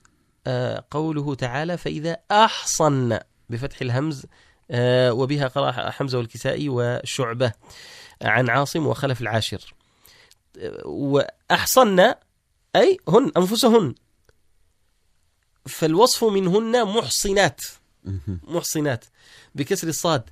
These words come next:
Speaker 1: فيكون محصنات هنا يعني أسلمنا.
Speaker 2: أيوة.
Speaker 1: أسلمنا. ف-،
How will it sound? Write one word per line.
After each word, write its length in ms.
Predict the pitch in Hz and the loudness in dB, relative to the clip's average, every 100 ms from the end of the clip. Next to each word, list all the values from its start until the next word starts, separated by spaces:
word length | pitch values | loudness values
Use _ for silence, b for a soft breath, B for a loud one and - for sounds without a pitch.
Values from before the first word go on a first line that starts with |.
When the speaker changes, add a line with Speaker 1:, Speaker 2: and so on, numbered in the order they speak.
| _ _ _ | _ _ _
Speaker 1:
فيكون 560 | 131 131 - 160 147 | -12 -10 -8 -8 -8
محصنات 580 | 156 - - 147 160 - | -10 -10 -10 -10 -12 -14
هنا 120 | 156 | -14
يعني 320 | 151 151 156 - | -14 -14 -16 -12
أسلمنا. 600 | - - 175 165 120 98 _ _ _ _ - | -12 -10 -10 -8 -8 -10 _ _ _ _ -12
Speaker 2:
أيوة. 260 | 82 71 73 - _ - | -10 -10 -14 -18 _ -6
Speaker 1:
أسلمنا. 500 | 123 131 113 98 87 b b b | -4 -2 -2 -4 -10 b b b
ف-، 120 | - | -12